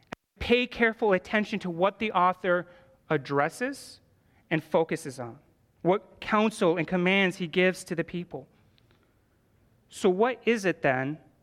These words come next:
that Hebrews is writing to address? What problems is he trying to fix with the people that he lovingly writes to? There are several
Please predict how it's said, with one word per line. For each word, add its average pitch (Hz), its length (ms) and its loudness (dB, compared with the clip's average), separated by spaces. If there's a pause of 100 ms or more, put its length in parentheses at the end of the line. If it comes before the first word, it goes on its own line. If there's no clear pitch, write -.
(440)
that 180 140 0
Hebrews 165 840 -2
is 160 140 -2
writing 180 340 0
to 151 220 -4
address? 160 580 -4 (540)
What 202 300 2
problems 196 840 0
is - 160 -8
he 190 100 -4
trying 185 640 0
to 175 100 -10
fix - 580 -6 (280)
with 175 140 0
the 175 80 2
people 170 320 -2
that 160 100 0
he 160 140 0
lovingly 185 760 -2 (300)
writes 135 440 -2
to? 139 200 -18 (1500)
There 175 200 4
are 180 140 0
several 202 560 0